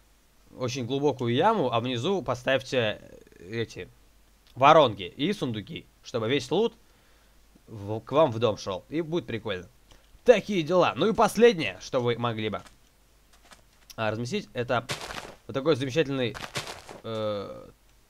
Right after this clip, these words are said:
как бы, ну, как это назвать-то, блин? Ти Эн Ти тролля, я не знаю, <laughs> такой. В общем, фейковый, а, динамит. То есть вы берете такие где-нибудь, а, в поле, например, размещаете.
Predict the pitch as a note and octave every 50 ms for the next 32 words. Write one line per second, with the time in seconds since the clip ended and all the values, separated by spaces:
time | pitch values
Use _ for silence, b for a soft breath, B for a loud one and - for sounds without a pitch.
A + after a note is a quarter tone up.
0 | _ - - B2 A2 G#2 G2+ A2+ A2+ G#2+ - - _ _ - _ _ _ _ _
1 | _ _ _ _ _ _ _ _ _ _ _ _ _ - - - - - - -
2 | - - - - - - - - - - - - - - - - - - - -
3 | - - D3+ E3 G#3 A3+ - G4+ F#4 - - C#3+ C#3 B2 B2 C#3+ B2 - - -
4 | G2+ C3 D3+ A#2 F#2 - - - - - - - - - F3 F#3 F#3 D3 - F#3
5 | C#3+ A#2+ - D#3 C3+ C#3 D3 D#3+ D3+ C3 A#2 G#2+ G#2+ G#2 G#2 G#2 G2+ G2+ F#2+ A#2+
6 | G#2 - - - C#3+ B2+ B2 C#3 B2+ G2+ - - b b b b b b b b
7 | C3 B2+ A#2 D3+ D3+ B2 - - - - - - F#3+ F3+ D#3+ - C#3+ B2 G#2+ G2
8 | - - - - - - - _ _ _ - B2+ A#2 A2 G#2+ G#2+ A2 C3 C3 C3+
9 | D#3 G#3 A#3 A3 - - _ _ - - B2+ B2+ A#2+ B2 - A#2+ D3 E3 C#3+ b
10 | b b b b b b b b b b b - C3 E3 F3 G3 F3+ - - F#3+
11 | F#3 - G3+ C#3+ A#2 B2+ E3 D#3 D3+ D3 C#3 - - - C3+ C3 B2+ B2 A#2+ A#2
12 | A2 A2 G#2+ G#2 G#2 G2+ G2 F2+ C2+ A1 - - - _ _ _ - - - -
13 | _ D3+ D3+ C#3 A#2+ A2 G#2+ G#2 G2 G#2 G2+ G2+ G2 F#2+ - - A#2+ A2+ A2+ A#2+
14 | B2+ B2+ - G3 G#3 G3 E3+ F3 B2+